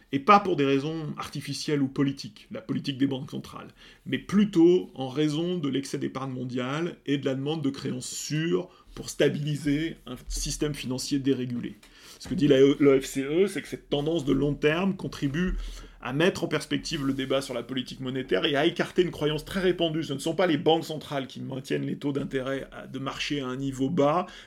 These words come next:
mais les facteurs structurels. Sur le long terme, les politiques monétaires ne font qu'en prendre note, en adaptant les taux directeurs à l'équilibre des marchés. Et l'O F C E résume ainsi l'enjeu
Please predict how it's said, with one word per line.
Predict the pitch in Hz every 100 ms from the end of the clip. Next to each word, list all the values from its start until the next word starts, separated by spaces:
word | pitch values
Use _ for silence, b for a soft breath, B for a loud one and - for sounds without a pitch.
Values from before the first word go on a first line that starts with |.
| -
mais | 135
les | 139
facteurs | 143 139 160 151
structurels. | - _ - 190 - 143 131 123 - B B B
Sur | - - 208 190
le | 180
long | 170 156
terme, | 156 151 175 180 - b b b b -
les | 135
politiques | 165 170 170 156 147
monétaires | 143 139 170 165
ne | 156
font | - 156
qu'en | -
prendre | - - 170 165 143 135
note, | 127 - - _ -
en | 131
adaptant | 156 170 - 156
les | 143
taux | 139 131
directeurs | 123 123 143 131
à |
l'équilibre | 127 117 - - 113
des | 110
marchés. | - - 127 - B B B -
Et | 120
l'O | 131 135
F |
C | - 156
E | 180 170 -
résume | 131 143 139 165
ainsi | 139 - -
l'enjeu | 139 135 120 143 160 202